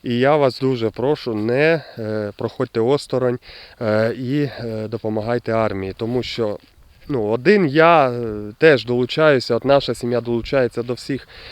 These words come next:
можливих зборів, що ми можемо підтримати, але наша сім'я не витягне всю Україну, так би мовити. Я зараз не кажу, що тільки ми донатимо, я просто привожу вам приклад. Значить, що у нас получається? От зараз ми приблизно ходимо, Юр, піди подивись, там метка должна бути.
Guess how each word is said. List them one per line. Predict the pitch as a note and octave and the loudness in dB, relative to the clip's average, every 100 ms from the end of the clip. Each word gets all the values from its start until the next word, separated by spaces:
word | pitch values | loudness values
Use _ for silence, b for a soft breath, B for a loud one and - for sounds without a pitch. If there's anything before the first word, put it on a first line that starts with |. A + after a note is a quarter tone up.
| B B B | B B B
можливих | B2 B2 C#3 A#2+ | 0 4 4 4
зборів, | A#2 D3 D#3+ B2+ | 2 2 4 2
що | - B2+ | -2 0
ми | B2+ | 2
можемо | D3 C#3+ A#2 A2+ A2 | 4 2 2 -2 -4
підтримати, | B2 - D#3+ F3 C3+ A#2+ | -6 -4 0 0 0 2
але | A#2 C#3 C#3+ B2+ - | 2 2 0 -2 -4
наша | B2 C#3+ C#3+ | -2 0 0
сім'я | - D3 C#3+ | 0 2 2
не | C#3+ C#3 | 4 2
витягне | B2+ A2+ G2+ A2+ | 2 -2 -2 -2
всю | - A2+ | -2 -4
Україну, | - A2 G#2+ G2+ F#2+ | -2 -2 -2 -4 -6
так | F#2+ F#2 | -8 -6
би | G2 | -4
мовити. | G2 F#2 F2+ G2 | -4 -4 -6 -4
Я | G#2 B2+ | 0 2
зараз | A#2+ A#2 A2 | 2 -2 -2
не | B2 | -4
кажу, | C3+ E3 | -2 -4
що | A#2+ | -6
тільки | G#2+ A2+ G#2+ | -8 -6 -4
ми | G#2 | -2
донатимо, | G2+ F#2+ F2 F2+ G2 | -2 -4 -6 -8 -6
я | G#2+ | -4
просто | D3+ G3 C#3+ | -2 -2 -4
привожу | - G#2+ B2+ A#2 | -4 -4 -4 -4
вам | G2+ G2+ | -4 -4
приклад. | A2 A2+ F2+ F2+ - B B B B - | -2 -2 -4 -12 -16 B B B B -4
Значить, | A2 D#3+ F3+ F3 | 4 4 4 0
що | F#3 G#3+ | 4 6
у | |
нас | A#3 A3+ | 6 4
получається? | A3+ G#3 - C3 G2+ - G#2+ | 2 2 0 -2 -2 -4 -4
От | D#3 G3 | -2 2
зараз | A#3+ A3+ G#3 - | 4 4 2 2
ми | G#3 | 2
приблизно | A3 E3+ D#3 G3 G3+ F#3 E3+ | 2 0 2 2 2 2 0
ходимо, | - F#3+ F3 E3+ D#3 C3+ | 0 0 0 2 0 0
Юр, | F3+ F#3 C#3 | 2 4 4
піди | G#3+ A#3+ | 0 2
подивись, | G3+ F#3 G#3+ A#3 G3 | 4 6 6 4 2
там | - D#3+ F#3+ | 2 2 6
метка | G3+ - D3 | 6 6 2
должна | C#3 C3 A#2+ C3 | 0 0 2 0
бути. | A2 F#2 | 0 -8